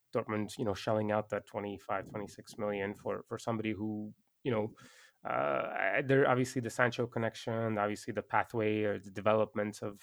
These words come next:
you know, like, a Gio Reyna or a Haaland or, or basically any, anybody from Nuri Sahin on, um, you, you know, like, Dortmund is, is the place to go. So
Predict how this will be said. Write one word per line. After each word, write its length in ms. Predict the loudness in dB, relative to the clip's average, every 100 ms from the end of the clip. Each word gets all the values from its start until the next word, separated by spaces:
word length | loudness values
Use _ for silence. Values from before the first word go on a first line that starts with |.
| -10
you 100 | -4
know, 80 | -2
like, 180 | 0 -4
a 40 |
Gio 280 | -4 -2 0
Reyna 400 | -2 -2 0 0
or 120 | 0
a 60 | 2
Haaland 560 | 2 2 2 0 -4
or, 100 | -6
or 280 | -6 -6 -8
basically 520 | -8 -10 -8 -6 -6 -4
any, 160 | -6 -4
anybody 420 | -4 -4 -4 -6
from 220 | -10 -16 -16 -10 -6
Nuri 180 | -4
Sahin 400 | 0 0 0 2
on, 280 | 4 2 0 -8 -18 -16 -20 _
um, 200 | -4 -4 -6
you, 360 | -10 -2 0
you 200 | 2 4
know, 320 | 6 6 4 2
like, 180 | -2 -2
Dortmund 340 | -4 -4 -6
is, 160 | -10 -12
is 120 | -16
the 100 | -12
place 240 | -10 -12
to 100 | -8
go. 240 | -4 -4 -6
So 320 | -6 -8